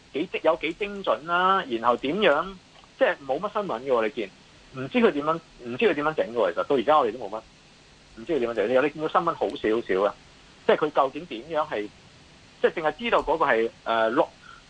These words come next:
呃，Lockheed Martin 嘅嗰個無人機咯。但係點樣，點樣做法呢？佢點樣，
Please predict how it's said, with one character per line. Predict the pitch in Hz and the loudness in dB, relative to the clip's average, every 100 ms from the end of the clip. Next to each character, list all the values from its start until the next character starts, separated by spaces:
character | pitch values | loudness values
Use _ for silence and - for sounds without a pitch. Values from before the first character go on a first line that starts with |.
| - | -2
呃， | 110 113 113 | 0 2 2
Lockheed | 156 - 156 | 2 0 0
Martin | 151 156 95 92 | 0 0 -10 -6
嘅 | 101 | -4
嗰 | 110 | -2
個 | 120 107 104 101 98 - | 0 0 0 -2 -4 -4
無 | 107 | -4
人 | 98 | -2
機 | 143 143 | 0 0
咯。 | 147 - - | -2 -10 0
但 | 143 | 0
係 | 139 | 2
點 | 185 | 0
樣， | 254 247 - | 2 0 -4
點 | - 208 | -4 -2
樣 | 254 | 0
做 | 143 | 0
法 | 127 160 | 2 2
呢？ | 185 202 | 2 -2
佢 | |
點 | 165 143 | -4 -2
樣， | 180 185 | -2 -2